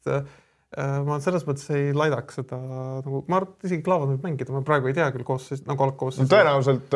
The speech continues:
Speaker 2: tõenäoliselt,
Speaker 1: Ta võib
Speaker 2: ma,
Speaker 1: täitsa
Speaker 2: ma eeldan, et Klaavanit ei oleks koondisesse kaasatud, kui, äh, kui ta, kui ta, kui ta, kui ta ei oleks algkoosseisu mängija. Ma arvan, et ta ise ei oleks nagu sellis-, noh, et ma arvan, et need jutud on räägitud, et, äh,
Speaker 1: Tead, see Häberli on imelik treener, ma ei tea, miks ta nagu üldse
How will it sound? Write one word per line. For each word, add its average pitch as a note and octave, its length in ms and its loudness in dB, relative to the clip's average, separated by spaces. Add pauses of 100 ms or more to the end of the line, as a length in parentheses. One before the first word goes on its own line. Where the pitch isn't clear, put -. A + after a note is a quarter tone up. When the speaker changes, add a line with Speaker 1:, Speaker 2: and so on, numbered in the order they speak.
(220)
Speaker 2:
tõenäoliselt, C3 580 4
Speaker 1:
Ta C3 140 4 (260)
võib F3+ 160 2
Speaker 2:
ma, E3+ 60 10
Speaker 1:
täitsa F3 100 4
Speaker 2:
ma G3+ 80 10
eeldan, F#3+ 240 6
et C#3+ 80 2
Klaavanit D3+ 320 6
ei D3 80 4
oleks C#3 220 4
koondisesse C3 420 2
kaasatud, C3 480 4
kui, G#2+ 320 0
äh, G#2 220 2 (760)
kui B2+ 80 4
ta, A2 140 6 (160)
kui A2 100 2
ta, G#2 140 6 (160)
kui A2 100 0
ta, G#2 140 4 (100)
kui G#2 80 -4
ta G#2 80 2
ei G#2 80 4
oleks G2+ 220 0
algkoosseisu G2 340 -8
mängija. F#2+ 240 -8 (240)
Ma C#3 60 10
arvan, C#3+ 100 6
et D#3+ 60 4
ta E3+ 80 6
ise D#3+ 100 6
ei C3 80 6
oleks B2+ 220 2
nagu G#2 100 -4
sellis-, A#2+ 240 -4
noh, B2+ 160 -4
et G2+ 80 -4
ma C#3 80 8
arvan, C#3 140 4
et - 20 4
need D3 140 4
jutud B2 180 0
on A#2 80 4
räägitud, G#2 400 2
et, - 140 -12 (100)
äh, F#2 140 -4 (100)
Speaker 1:
Tead, E3 160 -2
see D3+ 160 -2
Häberli D3+ 380 0
on D#3 100 0
imelik D3+ 320 -2
treener, D3 240 2
ma C#3 80 0
ei C#3 80 2
tea, C#3+ 160 2
miks - 240 -8
ta C#3 140 -6
nagu C3+ 180 0
üldse C#3 220 -2